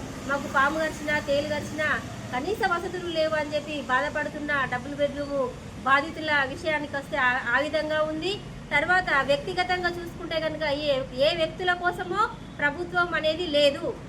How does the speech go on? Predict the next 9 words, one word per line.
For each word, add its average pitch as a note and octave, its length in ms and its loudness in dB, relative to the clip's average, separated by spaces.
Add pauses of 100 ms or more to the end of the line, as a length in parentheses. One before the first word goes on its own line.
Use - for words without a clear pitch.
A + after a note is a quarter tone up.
(180)
ప్రజల F4 360 4
కోసం, F#4+ 460 0
ప్రజల E4 400 0
పాలనలో E4 640 0
మార్పు D4+ 520 6
అనేది F4 500 0
తీసుకురావాలని D#4+ 1080 -2
చెప్పి D#4 280 -6
మన C4+ 420 -2